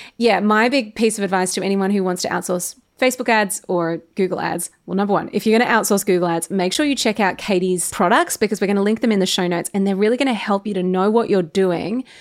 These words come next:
so that you can really have ownership over the process. You're not kind of abdicating your responsibility as the business owner, because ads and lead flow and all of these things,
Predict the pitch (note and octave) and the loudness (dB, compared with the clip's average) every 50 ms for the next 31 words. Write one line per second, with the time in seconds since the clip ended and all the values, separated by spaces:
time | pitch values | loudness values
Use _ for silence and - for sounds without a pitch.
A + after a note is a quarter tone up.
0 | - - - - - - - A3+ G#3+ A#3+ C4+ C#4+ D#4+ - - A#3 A3+ A3 A3 - | -20 -20 -12 -8 -4 -2 0 2 2 2 2 0 -2 -2 -2 -2 -2 -2 -2 -2
1 | G#3+ G#3 G3 F#3+ F3+ F#3 G3 G3+ A#3 A#3 A3+ A3 F#3+ - F3 F3+ F#3+ G3 G3 - | -2 -2 -2 -2 -2 -2 -2 -2 -2 -2 -2 -2 -4 -2 0 0 0 0 0 0
2 | G3+ - F#3 F3 F3+ F3+ F3 - - E3 E3 E3+ - - E3 E3+ E3+ - - - | -2 -2 -2 -4 -4 -6 -8 -6 -6 -6 -4 -4 -4 -4 -4 -4 -4 -6 -10 -12
3 | - - _ - F#3+ F#3+ F#3+ F#3+ G3 G#3+ - - A#3+ B3 B3+ A#3+ - _ _ _ | -20 -16 _ -4 -2 0 0 0 -2 -4 -4 -4 -2 -2 -2 -4 -6 _ _ _
4 | _ _ - F#3 F#3 F#3+ F#3 F3+ - G3+ F#3 - F#3+ F#3 F#3 F#3+ F#3 F#3 F3+ F3+ | _ _ -2 -2 0 -2 -2 0 -2 -2 0 0 0 0 2 2 2 2 2 2
5 | F3 E3+ F3 - - - F#3 F3+ - - F3 E3+ D#3 E3 E3 F#3 G3 G3 F#3+ - | 2 0 0 -2 -4 -4 -6 -6 -6 -6 -4 -2 -2 -2 -2 -2 -2 -2 -4 -4
6 | F3+ - F3 E3 - F3+ - F3+ D#3+ - - - - - G3 - G#3 F3+ F3 - | -6 -6 -4 -4 -4 -4 -4 -6 -6 -6 -8 -8 -6 -6 -4 -2 -2 -2 -2 -4
7 | - - - - - - _ _ _ _ _ _ _ - G#3 G3+ A3 C#4 D#4+ C#4+ | -10 -16 -20 -20 -20 -20 _ _ _ _ _ _ _ -2 -2 0 2 2 0 0
8 | C#4 - - - - - - G3+ G3 F#3 F3 E3+ F3+ G#3+ B3 A#3 A#3 - - B3 | -2 -4 -6 -6 -8 -6 -2 0 0 0 2 0 0 0 0 -2 -4 -2 0 2
9 | A3+ A3+ A3+ A3+ - F3+ - - - A#3 C#4 C4+ C4+ B3 A3+ - - F#3 E3+ E3 | 2 4 2 2 0 -4 -6 -2 2 2 2 4 2 2 2 0 -2 -2 -2 -4